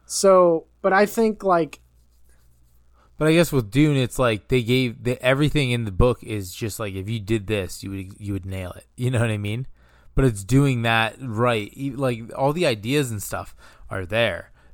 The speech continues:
Speaker 2: but it's just doing that, executing that right to make it not corny, because in the book it's not corny.
Speaker 1: Yeah, and I just, I think the book, something like that, the book, you have more, uh,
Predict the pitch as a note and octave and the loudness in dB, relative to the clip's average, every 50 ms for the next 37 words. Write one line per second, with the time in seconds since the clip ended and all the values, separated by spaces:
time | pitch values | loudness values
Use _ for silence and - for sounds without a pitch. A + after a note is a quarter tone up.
0 | - - A#2+ A#2 G#2+ - - A#2 A2+ F#2+ - - B2+ A#2+ A#2 A2 G#2 G#2 G2+ G2 | -6 -2 -2 -2 -2 -2 -4 -6 -6 -6 -4 -4 -4 -2 -4 -4 -6 -6 -6 -6
1 | G2 G#2 - A2+ - - - - - A2+ G#2+ G2+ G2 F#2 F2 - F2+ F#2+ G#2 G#2 | -8 -8 -6 -6 -6 -6 -8 -8 -6 -6 -6 -6 -8 -10 -10 -10 -6 -4 -2 -2
2 | G2 F2+ - - - - - - - _ _ _ - - - A#2 A2 G2+ A2 G#2+ | -2 -4 -6 -12 -16 -20 -20 -20 -20 _ _ _ -14 -10 -8 -8 -6 -6 -8 -8
3 | G#2 G#2 G#2+ G#2 F#2 F#2+ - - A2 G#2+ G2+ F#2 F#2 F2+ F#2+ G2+ A2+ A2 G2+ G#2+ | -6 -4 -4 -4 -4 -6 -8 -10 -8 -8 -8 -8 -10 -8 -6 -4 -4 -4 -4 -4
4 | G2+ F#2 F#2 C3 C#3 A#2 A2+ G2 G#2+ G#2 G2+ F#2+ F#2 - - - G#2+ G2 F#2+ - | -2 0 2 2 2 2 -2 -6 -6 -6 -6 -6 -6 -8 -10 -10 -10 -10 -10 -14
5 | - - - - - _ _ _ _ _ _ _ _ _ _ _ _ _ _ _ | -18 -20 -20 -20 -20 _ _ _ _ _ _ _ _ _ _ _ _ _ _ _
6 | _ _ _ _ _ _ - - _ _ _ - A3+ A#3+ A#3+ G#3+ G#3+ G#3 G#3+ A3 | _ _ _ _ _ _ -20 -20 _ _ _ -2 2 4 4 4 4 4 4 4
7 | G#3+ A3 G3 - G#3+ F#3 G#3 G#3 - A#3+ A3+ G3+ - F3+ E3 D3+ C3+ G3 G#3 G#3+ | 4 2 0 0 0 2 2 2 4 2 0 2 2 0 0 0 2 4 4 4
8 | G#3 - - - - - - - A#3 A3+ G#3 A3 G#3+ G3 F3 E3+ D3+ - F3+ E3 | 2 0 -6 -20 -20 -18 -8 -4 -2 0 2 2 2 4 4 2 2 2 2 2
9 | E3 D#3 D3+ E3 D3 C#3 F3 E3 - - E3+ D#3 D3 D3 D3 C#3+ D#3 D#3 D3+ D3+ | 0 0 -2 -4 -2 0 0 -2 0 -2 -4 -2 -2 -2 -4 -4 -4 -4 -4 -2
10 | D#3 D3+ D3+ D3 C#3 C3+ A#2+ _ _ _ _ _ _ _ _ _ _ D3+ D3+ C#3 | -2 -2 -2 -2 -4 -6 -10 _ _ _ _ _ _ _ _ _ _ -6 -6 -4
11 | C3 A#2+ A#2 | -4 -6 -8